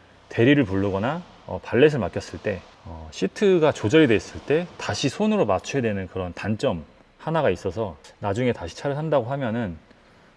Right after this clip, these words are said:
어, 저는 이거 시트 자동으로 하는 거는 넣을 것 같아요. 네. 그리고 이것도 옵션이에요. 통풍 시트.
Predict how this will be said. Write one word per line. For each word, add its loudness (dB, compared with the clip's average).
어, -4
저는 0
이거 0
시트 -4
자동으로 -2
하는 -4
거는 -6
넣을 2
것 2
같아요. -8
네. -14
그리고 0
이것도 2
옵션이에요. -2
통풍 -2
시트. -6